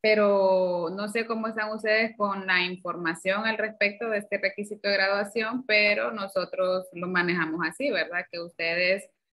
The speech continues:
reciben esta, estas clases como un requisito para que ustedes se puedan graduar. Ustedes van a obtener el conocimiento básico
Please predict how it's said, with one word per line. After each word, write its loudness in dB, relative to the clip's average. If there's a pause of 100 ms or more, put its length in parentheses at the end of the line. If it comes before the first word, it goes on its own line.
(120)
reciben 0 (420)
esta, 4
estas -4
clases 0 (120)
como 0
un -2
requisito -4 (240)
para 4
que -2
ustedes -2
se -6
puedan -4
graduar. 0 (240)
Ustedes -4
van 0
a 0
obtener -4 (340)
el -20
conocimiento -6
básico -4